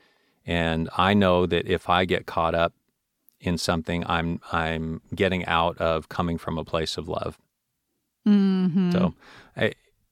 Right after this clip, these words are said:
Speaker 1: it seems simple. It seems kind of trite maybe, or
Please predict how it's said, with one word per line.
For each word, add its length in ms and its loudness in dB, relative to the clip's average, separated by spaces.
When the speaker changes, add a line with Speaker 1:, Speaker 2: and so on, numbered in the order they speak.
Speaker 1:
it 160 0
seems 360 4
simple. 480 4
It 100 0
seems 440 0
kind 280 -2
of 120 -2
trite 580 2
maybe, 540 0
or 480 0